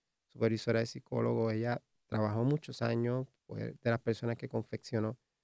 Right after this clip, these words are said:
La Junta tiene una apertura exquisita para poder enseñar y compartir. Ella tiene todo un día de training, ahí es que ella va con los aspectos del perfil, cuáles son los estadísticos, cuáles son las intervenciones indicadas, se hacen roleplay.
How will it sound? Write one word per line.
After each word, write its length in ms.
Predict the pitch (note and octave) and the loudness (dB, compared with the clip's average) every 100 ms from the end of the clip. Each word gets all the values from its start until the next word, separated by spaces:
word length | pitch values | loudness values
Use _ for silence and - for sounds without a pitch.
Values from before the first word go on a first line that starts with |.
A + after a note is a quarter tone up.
| _ _ _ | _ _ _
La 120 | B2 | 4
Junta 280 | A#2+ C3+ C#3+ | 6 6 6
tiene 140 | B2 A#2+ | 6 6
una 80 | B2+ | 4
apertura 360 | C3+ A#2+ C3+ | 0 2 4
exquisita 520 | C3+ - - B2+ B2+ A2+ | 4 0 -2 0 2 4
para 220 | A2+ G#2+ | 4 0
poder 240 | G#2+ G#2+ | 0 0
enseñar 480 | A#2 - A2+ A2 A2 | 0 0 0 2 -2
y 40 | A2 | -2
compartir. 640 | G#2+ G2 A2 F2 G#2+ A2+ | -4 -4 -6 -8 -10 -6
Ella 160 | A2 B2+ | -2 -2
tiene 220 | B2+ B2+ | 0 -2
todo 340 | B2 A#2+ B2+ C3+ | 0 2 4 4
un 160 | A#2 | 2
día 320 | A2 A#2 G#2+ - _ - | 2 0 -2 -8 _ -6
de 100 | A2 | -4
training, 420 | - A#2 A2+ G#2+ | 2 2 2 0
ahí 160 | G#2 B2 | 0 -2
es 80 | |
que 120 | - C#3+ | 0 2
ella 160 | C#3+ | 4
va 160 | B2+ C#3+ | 4 2
con 140 | C3 | 0
los 120 | A2 | -2
aspectos 440 | G#2+ - B2+ - C3 | -4 -6 -6 -2 -2
del 140 | G#2+ | -2
perfil, 520 | - F#2+ - C#3 G#3+ - _ _ _ _ _ | -4 -6 -2 0 0 -4 _ _ _ _ _
cuáles 180 | B2+ A#2+ | 0 0
son 140 | A#2 A2 | 0 -2
los 100 | G#2 | -4
estadísticos, 760 | G#2+ - G2+ D3+ - E3+ F3+ - | -6 -4 0 0 -2 0 0 2
cuáles 240 | A2+ G#2+ | -2 -2
son 120 | A2+ | -4
las 80 | G#2 | -4
intervenciones 600 | G#2 A2 G#2 G2+ G#2+ G2+ | -4 -6 -6 -6 -6 -6
indicadas, 600 | G#2 G2 G2 A2 A#2+ C#3+ | -6 -8 -6 0 2 2
se 80 | A#2 | 0
hacen 320 | G#2 - A2 | -10 -10 -10
roleplay. 560 | G#2 G#2 - A#2+ C3+ | -4 -6 -4 -2 0